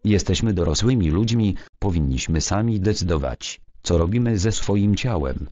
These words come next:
powiedział Maksymilian Krach. Jestem zwolennikiem szczepień. Argument, że jesteśmy dorośli, mnie nie przekonuje. Jest zasada: nie czyń drugiemu, co tobie niemiłe, nie narażaj bliźniego na utratę zdrowia,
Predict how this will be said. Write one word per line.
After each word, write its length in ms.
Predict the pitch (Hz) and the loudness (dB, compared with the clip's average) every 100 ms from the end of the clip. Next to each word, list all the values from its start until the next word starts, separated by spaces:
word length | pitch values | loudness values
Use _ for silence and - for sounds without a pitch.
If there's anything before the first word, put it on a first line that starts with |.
| - - | -14 -2
powiedział 580 | 104 82 73 80 82 95 | 2 4 2 2 2 2
Maksymilian 880 | 113 120 - 95 90 73 90 107 | 0 -2 -4 0 0 0 2 0
Krach. 460 | - 87 78 - - _ _ _ _ _ _ _ _ _ - | 0 -2 -4 -8 -18 _ _ _ _ _ _ _ _ _ -2
Jestem 440 | 95 85 92 82 | 0 0 0 0
zwolennikiem 760 | 78 78 85 85 82 - 107 85 | 0 0 0 0 0 0 0 0
szczepień. 540 | - 85 - 64 123 - - _ _ _ | -2 -2 -2 -4 -6 -8 -20 _ _ _
Argument, 720 | 107 110 82 67 - - - - - | -2 -2 -2 -2 -4 -4 -4 -6 -4
że 180 | 98 117 | 0 2
jesteśmy 540 | 67 - 123 - 120 | 0 0 -2 0 0
dorośli, 440 | 87 101 98 117 104 | 2 0 0 0 2
mnie 260 | 82 80 | 2 2
nie 140 | 85 87 | 0 0
przekonuje. 720 | - - 73 78 67 60 60 - _ _ - - | -2 -2 0 0 0 -4 -6 -12 _ _ -20 -2
Jest 360 | 90 95 - | 0 0 -2
zasada: 600 | 82 92 - 92 73 62 - - - | -2 -2 -2 -2 -2 -6 -10 -10 -2
nie 180 | 85 80 | -2 0
czyń 260 | 92 82 | 0 0
drugiemu, 540 | 80 98 90 76 65 - _ - | 0 0 0 0 -2 -4 _ -6
co 160 | 85 | -4
tobie 280 | 78 98 87 | 0 0 2
niemiłe, 580 | 82 98 123 104 76 73 - _ | 2 0 0 0 -2 -4 -8 _
nie 200 | 95 101 | 0 2
narażaj 520 | 87 90 92 82 87 | 2 2 0 2 2
bliźniego 540 | 78 82 80 90 92 90 | 2 0 2 2 2 0
na 160 | 113 | 0
utratę 480 | - 120 82 71 73 | -2 -2 -4 -2 -4
zdrowia, 580 | 73 104 120 82 65 | 0 0 0 -2 -2